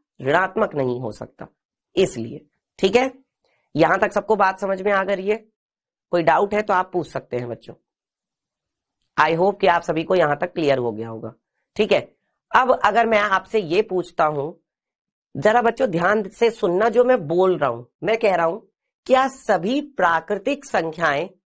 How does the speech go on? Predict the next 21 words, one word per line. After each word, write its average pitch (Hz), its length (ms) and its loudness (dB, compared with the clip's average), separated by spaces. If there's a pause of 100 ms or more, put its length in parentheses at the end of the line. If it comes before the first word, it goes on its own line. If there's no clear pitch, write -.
(200)
पूर्ण 202 280 0
संख्याएं 214 500 0
होती 214 320 -2
हैं? 185 220 -4 (800)
बताओ 175 280 4
बच्चों, 135 260 -6 (460)
क्या 233 180 2
सभी 220 400 0
प्राकृतिक 180 680 -2
संख्याएं 156 640 -2 (280)
पूर्ण 208 260 0
संख्याएं 208 480 0
होती 208 280 -4
हैं? 190 220 0 (440)
तो 208 60 0
इसका 214 240 0
जवाब 190 360 2
होगा 185 440 -2
हाँ, - 360 -8 (200)
होती 143 260 -4
हैं। 117 160 -12